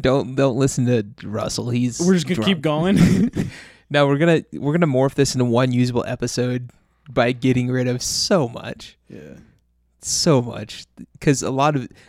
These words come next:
Speaker 1: like, the spark didn't happen for the conversations until, like, recently.
Speaker 2: Until we started talking about Star Wars. <laughs> And that
Speaker 1: Just
Speaker 2: brings
Speaker 1: about.
Speaker 2: us to this week's Mando moment. So
Speaker 1: <laughs>
Speaker 2: in, uh, episode eleven,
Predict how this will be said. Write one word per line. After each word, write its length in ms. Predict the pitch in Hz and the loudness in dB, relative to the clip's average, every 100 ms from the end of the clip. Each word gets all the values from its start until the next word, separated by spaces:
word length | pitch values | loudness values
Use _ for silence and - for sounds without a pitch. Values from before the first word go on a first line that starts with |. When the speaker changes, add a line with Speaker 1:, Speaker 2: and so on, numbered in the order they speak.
| - | -2
Speaker 1:
like, 320 | 143 - - | -2 -4 -10
the 80 | 139 | -6
spark 380 | - 196 180 - | -4 -2 -2 -4
didn't 180 | 104 | -8
happen 640 | 113 113 113 - 113 107 - _ _ _ _ _ - | -8 -8 -10 -10 -12 -12 -16 _ _ _ _ _ -8
for 160 | 127 | -4
the 60 | 120 | -4
conversations 720 | - 117 117 117 117 - 117 | -4 -4 -4 -4 -6 -6 -8
until, 300 | 117 113 110 | -8 -10 -10
like, 180 | 110 - | -12 -12
recently. 480 | 110 120 120 160 151 | -12 -10 -8 -2 2
Speaker 2:
Until 120 | 170 | 4
we 60 | 156 | 2
started 340 | - 143 127 | -2 -4 -2
talking 160 | 151 143 | -4 -2
about 160 | 127 101 | -4 -8
Star 220 | - 127 | -8 -8
Wars. 360 | 143 156 - - | -6 -8 -6 -2
<laughs> 60 | - - - - - - - _ _ _ _ _ - - - - - - | 0 0 -4 -6 -8 -8 -20 _ _ _ _ _ -20 -20 -20 -20 -20 -6
And 120 | 160 | 0
that 80 | 190 | 2
Speaker 1:
Just 120 | 208 | 4
Speaker 2:
brings 220 | 220 240 | 4 6
Speaker 1:
about. 80 | 240 | 6
Speaker 2:
us 120 | 247 - | 4 2
to 100 | 160 | 2
this 260 | 190 190 | 2 4
week's 260 | 208 202 - | 4 4 2
Mando 400 | 170 190 190 185 | 2 4 4 4
moment. 420 | 170 160 139 - - 160 | 4 0 -2 -8 -4 -2
So 220 | - 208 196 | 0 2 2
Speaker 1:
<laughs> 140 | 175 180 | 0 -2
Speaker 2:
in, 420 | 196 185 165 147 _ _ | -2 -4 -6 -12 _ _
uh, 340 | 156 147 135 - | -6 -4 -4 -6
episode 460 | 165 170 - 190 | -8 -6 -6 -6
eleven, 520 | 170 143 170 196 196 | -6 -6 -4 -6 -8